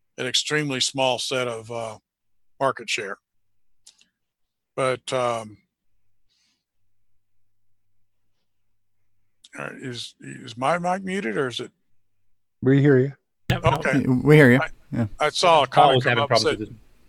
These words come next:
Speaker 1: ah, okay. Um, so we're, we're gonna be focusing primarily on arm and PowerPC,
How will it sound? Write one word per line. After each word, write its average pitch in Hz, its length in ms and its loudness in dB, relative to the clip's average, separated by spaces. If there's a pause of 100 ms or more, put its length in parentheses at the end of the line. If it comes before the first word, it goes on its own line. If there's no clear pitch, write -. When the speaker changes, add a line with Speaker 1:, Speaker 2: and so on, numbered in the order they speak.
Speaker 1:
ah, 143 280 0
okay. 117 360 -8 (1200)
Um, 143 520 0 (760)
so 175 260 0
we're, 165 300 2
we're 165 180 -2
gonna 180 140 2
be 151 140 -4
focusing 156 560 0
primarily 151 560 0
on 131 140 -4
arm 147 520 0
and 131 580 -6
PowerPC, 135 1000 0